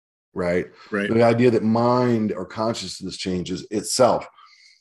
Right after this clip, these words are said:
Speaker 1: is not something on their radar. They, they might think, "Oh, the objects change some,"
Speaker 2: Sure.
Speaker 1: right? But not Geist itself, right? Whereas Hegel thinks if you look at history enough,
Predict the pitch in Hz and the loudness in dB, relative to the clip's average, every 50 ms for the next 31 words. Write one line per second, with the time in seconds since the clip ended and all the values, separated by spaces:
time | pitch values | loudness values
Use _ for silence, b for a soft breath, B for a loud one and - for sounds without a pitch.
0 | b - - - 139 120 117 143 143 139 - 127 117 98 110 104 101 98 95 87 | b -12 -2 0 2 4 4 4 2 2 2 0 0 2 2 0 0 0 -2 -2
1 | 85 95 92 85 78 - - - _ _ _ _ _ - 113 135 131 135 139 139 | -2 -2 -2 -2 -4 -6 -8 -12 _ _ _ _ _ 0 2 2 2 2 2 4
2 | 156 156 156 147 131 104 - 135 120 110 95 - - 143 127 117 117 90 87 110 | 4 6 6 4 4 4 4 4 4 4 4 4 4 6 6 6 4 2 4 4
3 | 143 175 180 151 147 113 - - - - 110 98 98 92 87 - - 90 80 67 | 4 4 4 2 -2 -4 -4 -6 -8 -6 -4 -4 -4 -6 -8 -8 -10 -10 -10 -10
4 | 65 76 76 - _ _ _ _ _ _ _ - - - - 143 127 - 87 87 | -10 -12 -14 -16 _ _ _ _ _ _ _ -4 -2 0 2 0 0 -2 -8 -8
5 | - _ _ _ _ _ _ _ _ _ - 131 123 123 139 135 120 104 98 95 | -8 _ _ _ _ _ _ _ _ _ 0 2 4 4 4 2 2 0 0 2
6 | 123 117 113 - - - 92 - - - - 95 85 - - - - _ _ _ | 2 2 2 0 -2 -6 -8 -6 -2 2 2 2 2 0 -6 -10 -20 _ _ _
7 | _ _ _ _ _ _ _ - - 98 95 95 90 - b b b b b 113 | _ _ _ _ _ _ _ -10 -8 -6 -4 -4 -6 -8 b b b b b 4
8 | 117 113 113 110 104 - 92 101 127 151 151 156 143 - 131 120 110 98 - - | 6 8 8 8 6 4 2 4 4 6 8 6 6 6 6 4 4 4 0 0
9 | - 117 117 107 113 110 113 127 131 127 131 113 113 120 113 - - - 101 95 | -2 -2 0 2 2 4 4 4 4 4 2 0 2 0 0 -2 -4 -2 -2 -2
10 | 90 92 107 104 82 65 65 - | 0 0 -2 -2 -4 -6 -10 -16